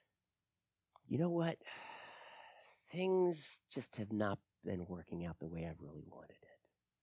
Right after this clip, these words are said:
And I just don't love you the way you love me." How would that make you feel?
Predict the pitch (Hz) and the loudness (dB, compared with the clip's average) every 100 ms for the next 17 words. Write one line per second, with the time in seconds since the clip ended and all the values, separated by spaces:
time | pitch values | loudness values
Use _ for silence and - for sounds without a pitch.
0 | _ _ _ _ _ _ - 131 - 147 | _ _ _ _ _ _ -14 -10 -2 -2
1 | 160 147 - 139 - 117 117 110 104 98 | 0 -4 0 0 -2 -10 -6 -2 0 -2
2 | 85 80 82 - _ _ _ _ _ 101 | -10 -14 -16 -20 _ _ _ _ _ -10
3 | 90 80 80 80 76 87 - - - _ | -6 -6 -4 -6 -6 -10 -10 -18 -18 _
4 | _ _ _ _ _ _ _ _ _ _ | _ _ _ _ _ _ _ _ _ _
5 | _ _ _ _ _ _ _ _ _ _ | _ _ _ _ _ _ _ _ _ _
6 | _ _ _ _ - - - - _ _ | _ _ _ _ -18 -14 -14 -16 _ _
7 | _ _ _ _ _ - 170 - - - | _ _ _ _ _ -4 0 0 -2 -6
8 | - - - - - | -8 -10 -18 -20 -20